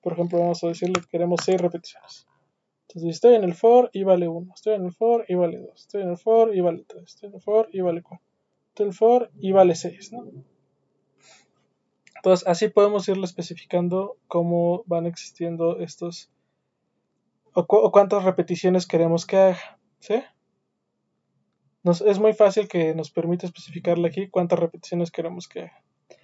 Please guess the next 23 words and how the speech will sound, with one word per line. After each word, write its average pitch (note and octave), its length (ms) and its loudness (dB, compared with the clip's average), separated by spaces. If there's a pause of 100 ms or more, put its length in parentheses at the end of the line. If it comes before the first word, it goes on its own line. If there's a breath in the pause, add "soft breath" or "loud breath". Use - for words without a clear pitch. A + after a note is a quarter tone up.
(160 soft breath)
Entonces, G#3+ 360 0
como A#3 240 4
ven, C4+ 160 4
esto C#4 220 -2
es B3 60 -6
mucho B3+ 260 -4
más G#3 200 2
útil A3 360 -10
que E3 400 -2
un F#3 480 -2 (180)
ciclo F#3+ 400 -4
while, G3 300 4
porque F3+ 240 -4
aquí G3+ 180 -6
ya A3 100 8
no G#3+ 120 6
se A3 100 4
repite F3+ 380 -2
indefinidamente, F3+ 840 -2
sino E3+ 220 -6
se E3+ 100 -4
repite F3+ 480 -4 (380 soft breath)
cuantos F3 560 0